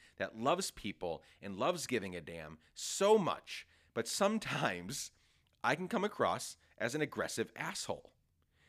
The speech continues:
Just a very, just aggressive, big,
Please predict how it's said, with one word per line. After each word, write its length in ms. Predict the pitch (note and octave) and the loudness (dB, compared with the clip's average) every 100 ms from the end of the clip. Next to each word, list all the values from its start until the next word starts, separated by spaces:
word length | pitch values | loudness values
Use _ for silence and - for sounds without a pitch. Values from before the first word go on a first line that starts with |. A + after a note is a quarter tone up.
| _ _ _ _ - | _ _ _ _ -6
Just 200 | D3 D3+ | -4 2
a 60 | D3+ | 0
very, 720 | A#2+ G#2+ A#2 A2+ A2+ G#2+ - _ _ | 2 2 4 4 2 0 -4 _ _
just 200 | A#2 - | -8 -6
aggressive, 760 | G2+ G2 A2 A2 - G#2 E2+ - | -6 -2 -2 0 -2 -4 -6 -6
big, 400 | G2+ F#2+ F2 | -2 -2 -4